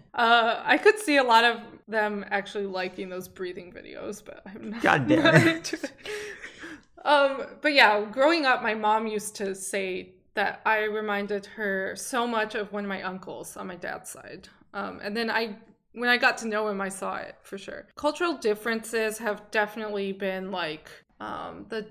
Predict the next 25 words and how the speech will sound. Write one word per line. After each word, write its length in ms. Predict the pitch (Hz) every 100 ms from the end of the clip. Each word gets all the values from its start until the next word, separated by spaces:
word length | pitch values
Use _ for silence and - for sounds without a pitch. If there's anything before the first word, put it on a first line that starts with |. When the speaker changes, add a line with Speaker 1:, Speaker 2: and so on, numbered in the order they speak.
| -
Speaker 1:
gender 960 | - 214 202 202 208 208 208 208 202 -
role 640 | 208 208 196 202 202 202 -
expectations 1200 | 202 - - 196 196 196 - - 151 180 190 - _ _ _ _ _ _
have 160 | - 208
been 180 | 214 196
really 220 | 196 190
difficult 600 | 190 180 185 185 180 -
for 100 | 202
me 160 | 196 185
to 180 | -
grasp 640 | 196 196 196 - - - - _ -
and 200 | 233 214
to 120 | 220
accept. 680 | 185 - - 202 - - - - -
I, 200 | 247 226
I 140 | 220
mean, 160 | 208 202
I 80 |
don't 340 | 185 202 185 190
accept 440 | 185 - 196 -
them, 300 | - - 196 - _ _ _
obviously. 600 | 202 196 208 202 226 226 - - _ _ -
Speaker 2:
Are 140 | 156
Speaker 1:
But 40 | 147
Speaker 2:
they, 400 | 156 151 139